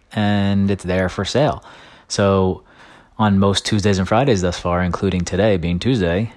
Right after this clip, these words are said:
we decide to stop by 'cause we're gonna have some fresh fish, at least tonight, and then, you know, one other night this week. Um,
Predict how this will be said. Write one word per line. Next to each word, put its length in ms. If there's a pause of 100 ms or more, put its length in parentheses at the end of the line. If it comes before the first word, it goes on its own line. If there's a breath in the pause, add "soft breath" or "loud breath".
(120)
we 160
decide 380
to 60
stop 300
by 260
'cause 140
we're 80
gonna 160
have 100
some 140
fresh 280
fish, 420
at 160
least 320
tonight, 400
and 120
then, 360
you 80
know, 140
one 260
other 180
night 200
this 180
week. 320 (580 loud breath)
Um, 640